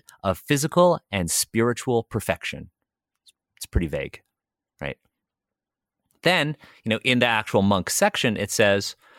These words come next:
um, there's a section that says, "Whatever the," 'cause they, they kinda go through and provide, like, three examples of three different kinds of monks. Um, it says, "Whatever their discipline, monks are united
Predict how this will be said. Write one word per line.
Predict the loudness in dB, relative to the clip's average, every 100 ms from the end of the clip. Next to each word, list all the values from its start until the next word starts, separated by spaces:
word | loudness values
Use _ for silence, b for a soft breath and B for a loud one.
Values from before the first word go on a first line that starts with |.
| B B
um, | 2 2 2
there's | 0 0
a |
section | 2 0 0 -2
that | 0
says, | 2 4 2 -2 _ -4
"Whatever | 2 4 4 4 4
the," | 4 2
'cause | 0
they, | 2 2
they | 0 -2
kinda | -2 0
go | 0
through | 0 -2
and | -2
provide, | 0 0 0
like, | -2
three | -4 -2
examples | 0 0 -2 0 -2 -2
of | -4
three | -4 -4
different | -2 -4 -4 -6
kinds | -6 -4 -6
of | -6
monks. | -4 -4 -2 -4 -6 B B B B 0
Um, | 2 2 0 -4 _ _
it | -4
says, | -4 -4 B -2
"Whatever | 2 4 4 4
their | 6 4
discipline, | 4 2 0 0 -2 -2 -8 _ _
monks | 2 2 2 0
are | 2
united | 2 4 2 2 2 0 -4